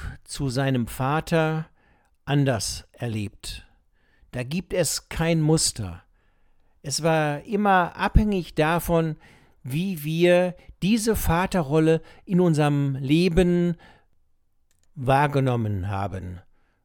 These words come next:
Wie war die Beziehung zu unserem Vater? Und da könnte jetzt jeder anfangen, seine eigene Geschichte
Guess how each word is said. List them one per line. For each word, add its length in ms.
Wie 260
war 240
die 140
Beziehung 760
zu 380
unserem 840
Vater? 680
Und 160
da 140
könnte 340
jetzt 300
jeder 360
anfangen, 460
seine 340
eigene 440
Geschichte 840